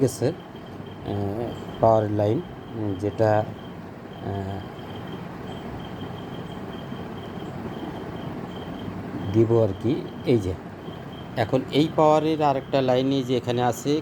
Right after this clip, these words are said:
কিন্তু এখানে আপনারা দেখতে পাচ্ছেন যে এটার সাথে আরও দুটো তার আছে, আরও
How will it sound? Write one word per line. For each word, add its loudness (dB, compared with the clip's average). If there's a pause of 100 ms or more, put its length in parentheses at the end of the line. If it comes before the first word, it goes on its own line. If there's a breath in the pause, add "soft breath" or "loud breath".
কিন্তু 0 (120)
এখানে 2
আপনারা 0 (100)
দেখতে 0
পাচ্ছেন 2
যে 2
এটার 2
সাথে 0 (100)
আরও 6 (120)
দুটো 2
তার 2
আছে, -8 (1120)
আরও 6